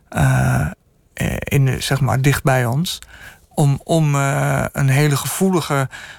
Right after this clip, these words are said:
radioantenne neer te zetten, zoals, eh, die van ons.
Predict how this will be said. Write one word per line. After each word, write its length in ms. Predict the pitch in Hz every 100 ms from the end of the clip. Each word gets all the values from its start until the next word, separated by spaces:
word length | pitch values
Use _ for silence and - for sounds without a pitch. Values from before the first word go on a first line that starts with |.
| -
radioantenne 720 | 143 143 151 135 139 143 139
neer 260 | 139 139 139
te 120 | 131
zetten, 380 | 135 - 151 156
zoals, 540 | - 147 135 - - -
eh, 120 | - 175 143 135 -
die 400 | 147 156 143 135
van 140 | 143
ons. 340 | 139 196 -